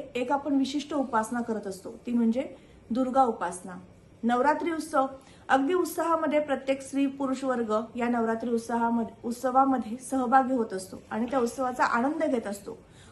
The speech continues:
उपासना करत असतो. ती उपासना आपल्याला संपूर्ण वर्षभर फलदायी ठरत असते. मग ती उपासना तुमच्यासाठी विशिष्ट कुठल्या देवतेची उपासना करावी, कुठल्या देवीची उपासना करावी, हे आपण आता या माध्यमातून समजून घेणार आहोत.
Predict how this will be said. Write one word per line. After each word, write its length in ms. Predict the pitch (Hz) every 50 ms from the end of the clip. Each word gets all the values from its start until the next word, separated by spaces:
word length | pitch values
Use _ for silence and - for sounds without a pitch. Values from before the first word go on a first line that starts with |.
| - -
उपासना 480 | 233 240 - 311 311 330 320 349 349 339
करत 240 | 339 339 330 302
असतो. 320 | 320 311 302 - 294 254 247
ती 180 | 240 247 285
उपासना 420 | 302 285 277 269 262 269 269 - 285
आपल्याला 320 | 262 - 254 240 254 262
संपूर्ण 460 | 269 285 277 247 233 - 294 311 320
वर्षभर 640 | 330 320 294 269 240 233 240 - 311 294 269 262 247 269 - - - - - - - -
फलदायी 360 | 285 277 285 240 262 269 277
ठरत 300 | 269 285 254 214 202 -
असते. 240 | 175 185 185 - - - - - - - - - -
मग 120 | 247 294 294 359
ती 60 | 370
उपासना 460 | 339 320 - 294 285 285 294 330 330
तुमच्यासाठी 720 | 349 339 - 320 285 277 269 285 302 311 359 339 339 381
विशिष्ट 420 | 330 294 311 - - 302 - - 339
कुठल्या 400 | 339 - 285 277 269 262 269 294
देवतेची 520 | 294 302 277 240 247 254 247 302 294 -
उपासना 440 | 311 294 240 262 247 247 - 240 233
करावी, 340 | 226 226 214 202 190 185 214 220 - - - - - - - -
कुठल्या 280 | - 269 240 277 294 302
देवीची 440 | 254 240 269 262 262 277 294 294 339
उपासना 420 | 320 277 - 269 269 269 - 247
करावी, 300 | 226 233 226 220 214 214
हे 140 | 226 220 277
आपण 240 | 269 262 269 285 269
आता 180 | 262 269 269
या 140 | 262 254 240
माध्यमातून 580 | 240 240 226 220 208 254 247 226 226 226 233 254
समजून 420 | 262 - 254 220 214 202 208 208
घेणार 240 | 214 233 208 196 185
आहोत. 200 | 180 180 185 -